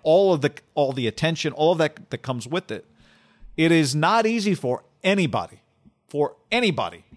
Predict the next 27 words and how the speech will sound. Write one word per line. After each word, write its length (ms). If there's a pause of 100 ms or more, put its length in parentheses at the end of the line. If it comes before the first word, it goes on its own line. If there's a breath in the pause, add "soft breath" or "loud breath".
(1600)
to 80
stay 220
up 140
at 140
top. 380
So 100
you 120
stay 200
at 60
the 60
top 460 (220)
in 180
the 160
N 100
F 140
L, 120
whoever 260
you, 180
you, 180
you're 260
a 60
Super 220
Bowl 140
contender 280
for 120
a 60
decade. 440